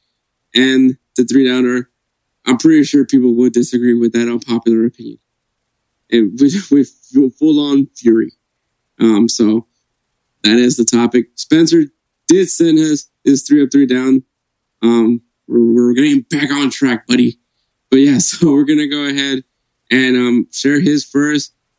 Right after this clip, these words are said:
um, followed by me, and then Edward would go ahead and close it out. So, you ready, Edward?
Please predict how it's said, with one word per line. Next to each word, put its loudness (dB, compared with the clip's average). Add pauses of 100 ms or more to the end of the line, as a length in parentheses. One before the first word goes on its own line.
(240)
um, 2
followed 0
by 0
me, 0
and -2
then -2
Edward -2
would -2 (540)
go 0
ahead -2
and -2
close -2
it 0
out. -6
So, -8
you -6 (880)
ready, 4
Edward? -2